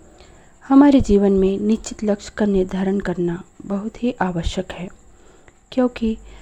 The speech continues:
हमें किस मार्ग से जाना है, यह निर्धारित होने के बिना हम कैसे जाना है,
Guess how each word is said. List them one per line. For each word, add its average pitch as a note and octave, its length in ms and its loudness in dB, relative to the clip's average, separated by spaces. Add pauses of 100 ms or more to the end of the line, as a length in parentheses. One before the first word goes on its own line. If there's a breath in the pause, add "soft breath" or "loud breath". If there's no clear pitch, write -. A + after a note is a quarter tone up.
(180 loud breath)
हमें C4 220 6
किस - 280 -4
मार्ग G3+ 320 0
से - 180 -4
जाना E3+ 340 0
है, F3 300 -6 (320)
यह A3+ 140 0
निर्धारित G3+ 640 -2
होने G#3 180 0
के G3+ 160 -4
बिना F3+ 360 -2 (240)
हम A3+ 100 -4
कैसे F#3 400 -6
जाना F3+ 340 -4
है, F3 240 -8